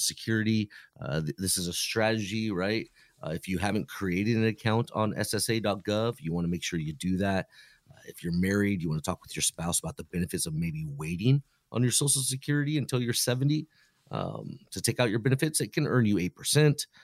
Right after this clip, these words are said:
uh, if you wait a year. So, so these are important conversations we have leading in to that day where you <laughs> finally get to walk away from the job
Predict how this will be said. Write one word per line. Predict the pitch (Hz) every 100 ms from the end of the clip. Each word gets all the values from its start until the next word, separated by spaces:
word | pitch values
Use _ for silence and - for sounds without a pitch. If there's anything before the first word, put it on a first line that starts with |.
| - _ 110
uh, | 95 85
if | 80
you | 78 80
wait | 95 107
a |
year. | 107 110 110
So, | - 107 -
so | 139 127 -
these | 165 180
are |
important | 165 - - 113
conversations | 123 98 - 92 -
we | 87 95
have | 90 87
leading | 92 110 110 107 95
in | 92 90 82 - - -
to | -
that | 92 69
day | 95 87
where | 90
you | 78
<laughs> |
finally | - - 107 98 92
get | 85 - -
to | 98
walk | 104 101
away | 107 110
from | 104 110
the | 107
job | 107 85 85